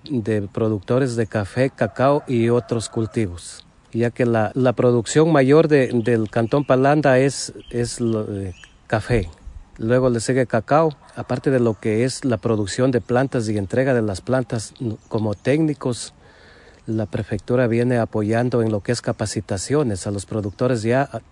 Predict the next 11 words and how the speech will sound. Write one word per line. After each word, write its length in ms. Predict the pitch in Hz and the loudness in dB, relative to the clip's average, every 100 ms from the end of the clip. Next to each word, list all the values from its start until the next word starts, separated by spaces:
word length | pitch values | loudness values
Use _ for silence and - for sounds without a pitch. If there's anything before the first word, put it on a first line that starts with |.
| - - - - | -20 -20 -20 -10
a 100 | 110 | -4
nivel 480 | 110 107 101 123 135 | -2 -2 0 2 2
de, 320 | 127 101 98 - - | 0 0 -6 -16 -8
a 100 | 110 | -4
nivel 360 | 107 101 131 | -2 0 0
del 320 | 131 113 101 | 2 0 0
lugar 300 | 104 101 123 | -4 0 0
definitivo 640 | 123 113 107 101 127 135 127 | 0 -2 -4 -4 -2 0 2
de 80 | |
la 120 | 110 104 | 0 -2
plantación. 680 | 107 104 107 98 113 95 | -4 -4 -6 -6 -6 -6